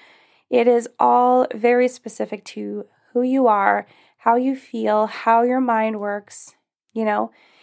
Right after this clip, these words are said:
and what inherently you fear inside in your mind that would equate something,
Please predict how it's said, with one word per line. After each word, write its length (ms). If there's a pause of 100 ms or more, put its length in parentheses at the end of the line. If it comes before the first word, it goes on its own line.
(240)
and 680
what 260
inherently 540
you 260 (380)
fear 560 (720)
inside 600 (580)
in 80
your 80
mind 400 (1080)
that 420
would 400
equate 420
something, 680